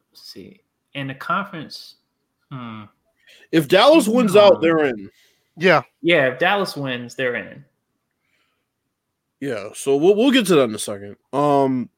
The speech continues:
Speaker 2: Cardinals and Seahawks, I don't see any way the Cardinals beat them, especially at
Speaker 3: Oh,
Speaker 2: home.
Speaker 3: no, no, I don't see it either. It would be nice
Speaker 1: Yeah.
Speaker 3: to see because,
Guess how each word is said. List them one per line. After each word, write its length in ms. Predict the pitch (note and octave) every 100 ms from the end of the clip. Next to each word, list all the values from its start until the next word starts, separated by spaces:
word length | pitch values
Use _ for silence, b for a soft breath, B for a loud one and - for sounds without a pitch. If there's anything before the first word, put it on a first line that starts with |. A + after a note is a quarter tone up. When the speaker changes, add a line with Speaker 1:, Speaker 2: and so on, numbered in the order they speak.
| _
Speaker 2:
Cardinals 480 | - F#3+ A3+ A#3+ F#3+
and 100 | E3
Seahawks, 640 | F3+ F3+ F3 E3 B2 G#2
I 60 |
don't 140 | D#3 C#3+
see 140 | -
any 140 | C3+ B2+
way 160 | A#2+
the 60 | A#2
Cardinals 460 | B2+ A#2 A2+ A2 G#2+ G#2+ -
beat 180 | A2
them, 300 | G#2 G#2+ G#2 - _ _ _ _ _ _ _ _ _ _
especially 400 | - F3 E3+ D#3+ C3+
at 40 | G#3
Speaker 3:
Oh, 180 | A2+ A2
Speaker 2:
home. 120 | A2
Speaker 3:
no, 200 | D3 B2+
no, 120 | C3+
I 120 | C3+
don't 120 | C#3 C3
see 140 | C3+
it 120 | A#2+
either. 240 | B2 A2+ A#2 _ _ _ _ _ _ b b _ _ _ _ _
It 100 | -
would 120 | F#3+ E3
be 80 |
nice 340 | D3+ E3 G3+ -
Speaker 1:
Yeah. 60 |
Speaker 3:
to 60 | D3
see 180 | E3+ D#3+
because, 360 | C#3 D#3+ D3+